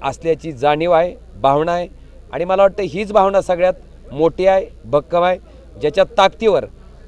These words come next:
आज लोकच, सामान्य लोकच माझे प्रचारक आहेत. आणि मला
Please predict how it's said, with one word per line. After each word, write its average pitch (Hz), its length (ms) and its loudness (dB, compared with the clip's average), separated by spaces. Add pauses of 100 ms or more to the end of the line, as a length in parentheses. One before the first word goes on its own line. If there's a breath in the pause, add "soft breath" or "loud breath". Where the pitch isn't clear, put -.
आज 156 260 0 (120)
लोकच, 180 560 0
सामान्य 214 420 2
लोकच 208 280 -4
माझे 185 220 -2
प्रचारक 156 460 -2
आहेत. 120 120 -4 (380 soft breath)
आणि 135 80 -12
मला 160 180 -2